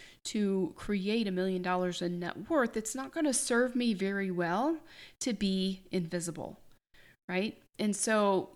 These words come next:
these were secrets that I was keeping even from myself. And so if there are secrets that you're keeping from yourself,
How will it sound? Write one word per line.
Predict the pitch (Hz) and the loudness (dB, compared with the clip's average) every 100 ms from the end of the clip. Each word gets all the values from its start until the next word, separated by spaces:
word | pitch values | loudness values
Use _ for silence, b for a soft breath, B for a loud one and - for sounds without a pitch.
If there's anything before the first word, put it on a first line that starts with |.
| 185 | -10
these | 233 240 302 339 311 | -2 2 4 4 2
were | 233 202 233 | -6 -2 0
secrets | 233 - 262 233 226 | 0 -2 -4 -4 -6
that | 190 180 | -2 0
I | |
was | 185 185 | 0 -2
keeping | - 214 208 190 | -4 -6 -2 -4
even | - 190 185 | -2 -2 -2
from | 170 175 165 | -4 -6 -6
myself. | 160 170 - - - - - - | -6 -4 -4 -4 -6 -14 -20 -4
And | 185 185 185 | 0 2 0
so | 185 - 208 196 - | -2 -4 -2 -2 -4
if | - 226 226 | 0 -2 0
there | 220 190 | -4 -4
are | |
secrets | 190 202 185 180 - | -4 -6 -6 -8 -8
that | - - | -10 -8
you're | 175 180 | -8 -8
keeping | - 196 180 165 | -8 -8 -6 -8
from | - 170 | -6 -6
yourself, | 175 285 311 - 175 170 165 | -6 -4 -6 -6 -8 -8 -10